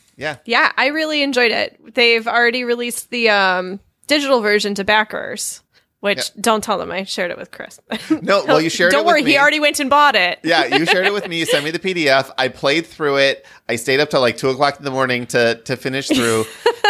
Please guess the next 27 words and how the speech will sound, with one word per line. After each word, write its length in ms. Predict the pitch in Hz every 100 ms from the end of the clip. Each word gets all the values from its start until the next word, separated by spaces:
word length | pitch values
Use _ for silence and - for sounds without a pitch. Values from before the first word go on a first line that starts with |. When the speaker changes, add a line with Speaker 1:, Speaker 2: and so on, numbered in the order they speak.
| -
Speaker 1:
And 160 | - 143
then 460 | 147 143 143 143 147 131
the 200 | 127 139
next 320 | 147 160 -
day 180 | 156 170
you 160 | 156
sent 220 | 139 139
me 80 | 131
the 100 | 123
link 280 | 120 151 151
to 60 | 127
say, 180 | 127
"Oh, 180 | 117 165
they 140 | 123 117
just 180 | 135 139
went 140 | 117
live." 400 | 123 117 104 101 -
And 120 | 117
then 300 | 117 110 110 -
I 80 | 110
backed 380 | 101 104 -
it 320 | 101 90 85 _ _ _
for 260 | - 117 101
the 100 | 101
collector's 400 | 107 92 - 82
edition 440 | 80 78 - 87
because 400 | 98 - 95 90